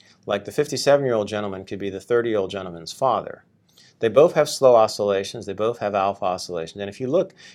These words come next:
carefully, you see how the s-, the alpha oscillations seem to be a little bit weaker in the older gentleman than in the, the younger gentleman, but they're still there. They're still present. And there's another little subtle difference. They're at a slightly lower frequency band,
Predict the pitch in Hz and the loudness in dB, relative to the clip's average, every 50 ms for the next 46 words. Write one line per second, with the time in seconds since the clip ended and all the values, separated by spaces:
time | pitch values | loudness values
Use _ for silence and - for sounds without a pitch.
0 | _ _ - - 151 147 147 147 - 104 101 101 - - 143 139 131 120 110 104 | _ _ 2 4 6 6 4 2 -2 -4 -4 -4 -4 -4 -6 -4 -4 -4 -4 -4
1 | 101 - - - - - - _ _ - 120 113 117 123 143 151 - 123 110 110 | -6 -6 -10 -14 -16 -20 -20 _ _ -6 -2 0 2 2 2 2 2 2 0 0
2 | 107 - 107 104 98 - - 101 - 113 104 101 104 117 139 185 196 180 151 - | 0 -2 -4 -4 -4 -4 -8 -12 -12 -10 -8 -6 -6 -2 -2 0 0 -2 -2 -4
3 | 113 123 131 135 131 - 98 90 90 90 _ _ _ _ _ _ _ - - 104 | -4 -4 -6 -6 -4 -4 -4 -4 -4 -6 _ _ _ _ _ _ _ -14 -10 -8
4 | 104 101 101 113 127 131 123 107 90 98 101 95 95 92 90 90 90 92 95 92 | -6 -2 0 0 0 0 -2 -4 -6 -6 -8 -8 -8 -10 -10 -10 -10 -8 -8 -8
5 | 92 92 92 92 90 87 87 85 85 - _ _ _ - 104 104 107 120 139 143 | -8 -10 -10 -10 -10 -12 -12 -14 -16 -18 _ _ _ -14 -10 -6 -4 -4 -2 -2
6 | 127 101 95 92 90 90 92 101 113 147 156 170 165 165 - - 196 180 143 107 | -4 -4 -6 -8 -10 -10 -8 -6 -4 -2 -2 -2 -2 -2 0 2 2 4 4 2
7 | 92 87 101 - - 120 107 101 - - 113 107 101 98 87 80 - _ _ _ | 2 0 -4 -6 -4 -4 -4 -2 0 2 2 2 0 -2 -8 -14 -18 _ _ _
8 | - - - _ - 110 117 120 120 131 139 160 175 160 156 139 143 117 110 - | -20 -20 -20 _ -4 -2 -2 0 0 0 2 4 4 4 4 4 2 2 0 0
9 | - - - 156 151 135 110 101 98 92 - - 92 92 90 - - - 104 101 | 2 6 6 8 8 6 4 0 -2 -4 -6 -8 -12 -12 -12 -10 -4 -2 -2 0
10 | 101 98 - - - 135 135 135 127 120 110 107 113 117 120 117 110 101 98 - | 0 -2 -2 2 4 4 4 4 2 -4 -4 -2 0 2 4 4 4 2 2 -2
11 | - - 143 139 127 110 101 - 95 92 82 90 87 87 82 82 - - | -4 -4 -4 -4 -4 -8 -8 -8 -8 -8 -8 -8 -8 -8 -10 -10 -12 -16